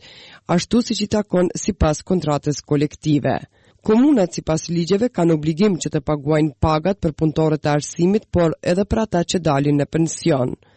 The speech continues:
Për këtë çështje, Sindikata e Bashkuar për Arsim, Shkencë dhe Kulturë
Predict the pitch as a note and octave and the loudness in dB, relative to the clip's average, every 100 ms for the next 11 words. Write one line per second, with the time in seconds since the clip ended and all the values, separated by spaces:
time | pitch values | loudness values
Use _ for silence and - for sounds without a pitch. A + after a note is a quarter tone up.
0 | - - F#3+ - C#4 - F3 - E3 F3 | -12 -2 0 0 -2 0 0 0 -2 0
1 | F3+ F3+ G#3 A3+ G#3 F3+ - - F#3 F#3 | -2 0 -2 0 0 0 -2 -2 -2 0
2 | E3+ D#3+ - E3 D#3+ - F3+ D#3 D3+ D3 | 0 -2 0 -2 -2 0 0 0 -2 -2
3 | - D3 F3 F#3+ | -4 -2 0 0